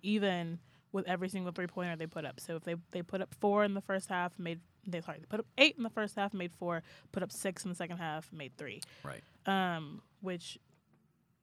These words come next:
Speaker 1: mm, looking at other games, is probably the best they've done in recent history because I think we made one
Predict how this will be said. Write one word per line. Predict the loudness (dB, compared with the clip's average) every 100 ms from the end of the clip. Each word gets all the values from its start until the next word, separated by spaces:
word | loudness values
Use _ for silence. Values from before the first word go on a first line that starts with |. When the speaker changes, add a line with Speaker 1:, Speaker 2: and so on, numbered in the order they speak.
| _ -20 -2
Speaker 1:
mm, | 4 6 4 2 0
looking | 0 2 0
at | 2
other | 0 0 0
games, | 0 -2 -4 -10 -18 _
is | -10
probably | -8 -6 -6
the | -6
best | -8 -10 -8
they've | -10
done | -8 -8 -8 -10
in | -12 -12
recent | -12 -14 -16 -16 -18
history | -16 -16 -14 -10
because | -8 -2 -2 -2 -4
I | -4
think | 0 0 0
we | 2 4
made | 4 4 2 0 -12 -20 _ _ _ _ _ -8
one | -8 -6 -2 4 6